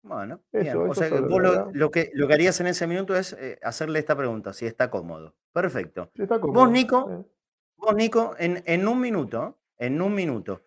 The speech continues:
Speaker 1: Y así lo vamos a hacer propuesta para que ustedes ya empiecen a llamar a la línea de oyentes, once veintiséis ochenta y uno ochenta y nueve ochenta. En un minutito, cuéntenos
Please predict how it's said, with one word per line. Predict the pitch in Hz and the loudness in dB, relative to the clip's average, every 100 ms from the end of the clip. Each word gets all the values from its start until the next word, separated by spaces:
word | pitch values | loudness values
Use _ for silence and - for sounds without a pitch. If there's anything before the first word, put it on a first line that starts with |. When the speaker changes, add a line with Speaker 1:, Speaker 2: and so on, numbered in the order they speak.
| _ _ | _ _
Speaker 1:
Y | 143 175 | 4 6
así | 170 240 269 | 6 4 4
lo | 247 196 | 6 6
vamos | 208 208 165 | 6 2 0
a | |
hacer | - 220 233 - _ _ _ _ _ _ _ | 4 4 4 -6 _ _ _ _ _ _ _
propuesta | 147 151 165 214 208 143 127 _ _ _ _ _ _ - - | 2 2 6 2 4 0 0 _ _ _ _ _ _ -20 -2
para | 139 123 | 0 2
que | 147 | 2
ustedes | 147 147 196 180 - - | 0 2 2 2 -4 0
ya | 233 220 | 4 4
empiecen | 185 196 190 | 2 -2 -2
a | 165 | -2
llamar | 160 170 190 185 | 0 2 2 2
a | 156 | 0
la | 151 | 2
línea | 160 175 170 | 0 -2 -2
de | |
oyentes, | 160 180 170 180 180 - _ _ _ _ _ _ - | -2 -2 -2 -4 -4 -8 _ _ _ _ _ _ 0
once | 170 185 175 | 2 2 0
veintiséis | 156 151 147 190 185 | 0 0 0 0 0
ochenta | 160 151 143 | -2 -2 0
y | 170 | 0
uno | 185 | -2
ochenta | 156 147 160 | -4 -4 -4
y | |
nueve | 185 | -4
ochenta. | 170 220 208 196 - | -2 -2 0 -2 -2
En | 160 226 | -4 -2
un | 262 | 0
minutito, | 240 202 180 254 220 127 _ _ _ _ _ _ | 0 -2 -4 -4 -4 -6 _ _ _ _ _ _
cuéntenos | - 294 226 190 214 277 - | -2 0 0 0 2 0 -4